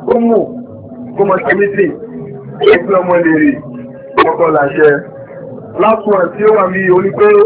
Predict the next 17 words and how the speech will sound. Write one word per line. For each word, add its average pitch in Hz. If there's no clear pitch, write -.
ǹjẹ́ 247
ó 277
lẹ́tọ̀ọ́ 254
sí 208
lọ́jọ́ 220
àwọn 190
Ìjẹ̀bú 151
àbí 143
Niger 185
Belt? 156
Ká -
máa 208
bá 214
wọn 208
tún 247
nǹkan 175
ṣe, 175